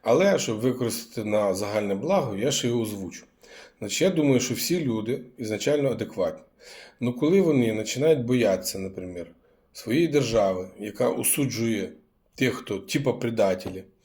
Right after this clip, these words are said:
хто сказав щось не так, хто, е, російські наративи в кавичках озвучує і так далі, вона починає під це підставитись, бо боїться, що її забере С Б У і так далі і тому подібне.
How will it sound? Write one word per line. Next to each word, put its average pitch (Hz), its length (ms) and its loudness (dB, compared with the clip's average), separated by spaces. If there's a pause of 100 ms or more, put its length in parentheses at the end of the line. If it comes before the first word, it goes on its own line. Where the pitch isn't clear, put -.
(260)
хто - 180 -4
сказав 139 360 4
щось 139 260 0
не 131 80 2
так, - 480 -2 (360)
хто, 131 680 4
е, 120 500 -2
російські 135 440 0
наративи 135 580 2
в 95 100 -12
кавичках 101 640 -6
озвучує 98 480 -8
і - 40 -14
так 123 160 -2
далі, 98 360 -4 (500)
вона 131 160 0
починає 127 480 2
під 120 180 -10
це 123 100 0
підставитись, 131 600 2
бо 110 140 -8
боїться, 120 400 0
що - 200 -2
її 131 340 0 (100)
забере 139 420 4
С 120 140 0
Б 110 140 -6
У 123 360 0
і 123 100 -6
так 117 180 -4
далі 127 220 2
і 120 40 0
тому 117 220 -6
подібне. 98 400 -8